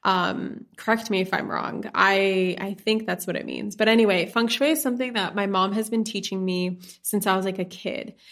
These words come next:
And it's made such a big difference in my life. And feng shui is very helpful because it's, like, the energy of your environment, right? And it's the science of,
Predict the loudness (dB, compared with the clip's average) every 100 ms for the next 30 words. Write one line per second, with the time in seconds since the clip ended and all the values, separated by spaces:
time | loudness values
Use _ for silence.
0 | -20 -2 2 2 2 4 4 4 -2 -4
1 | -6 0 2 2 0 -2 -2 -2 -4 -4
2 | -2 -2 -4 -6 -6 -6 -2 -2 0 2
3 | 2 2 0 -2 0 0 -2 -6 -6 0
4 | 0 0 -6 -4 -4 -4 -4 -2 0 2
5 | 2 2 2 0 0 0 0 -2 -4 -10
6 | -16 -20 -20 -2 4 4 4 2 0 -2
7 | 0 0 0 2 2 0 0 2 2 -2